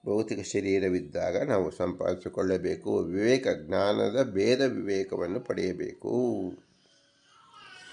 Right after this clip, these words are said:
ಅದನ್ನೇ ಮತ್ತೆ ಬ್ರಹ್ಮಸೂತ್ರ ಭಾಷ್ಯದಲ್ಲಿ ಮತ್ತೆ ಹೇಳ್ತಾ ಇದ್ದಾರೆ. ನಾಹಂ ನ ಚ ಶಿವೋನ್ಯೇ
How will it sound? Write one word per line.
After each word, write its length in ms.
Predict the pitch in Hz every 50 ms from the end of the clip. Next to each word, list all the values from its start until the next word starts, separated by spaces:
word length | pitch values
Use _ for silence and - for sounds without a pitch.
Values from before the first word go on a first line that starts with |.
| - - - - - - - - - - - - - - - - - - - - - - -
ಅದನ್ನೇ 480 | - 101 101 110 107 104 95 98 117 143
ಮತ್ತೆ 420 | 160 135 117 - - - 107 104
ಬ್ರಹ್ಮಸೂತ್ರ 600 | 95 98 101 110 123 135 127 - 120 98 - 110
ಭಾಷ್ಯದಲ್ಲಿ 840 | 104 107 104 101 101 - 101 90 98 92 92 92 98 98 95 92 - -
ಮತ್ತೆ 220 | 104 98 - - 107
ಹೇಳ್ತಾ 320 | 101 98 92 90 90 101
ಇದ್ದಾರೆ. 520 | 98 98 95 104 104 107 117 131 175 180 - - - - _ _ - - - - - - - -
ನಾಹಂ 480 | 98 104 104 107 104 101 104 104 107 101
ನ 60 | 98
ಚ 100 | 92 104
ಶಿವೋನ್ಯೇ 1040 | 107 - - 107 98 92 98 98 98 95 92 92 90 87 90 95 95 95 107 -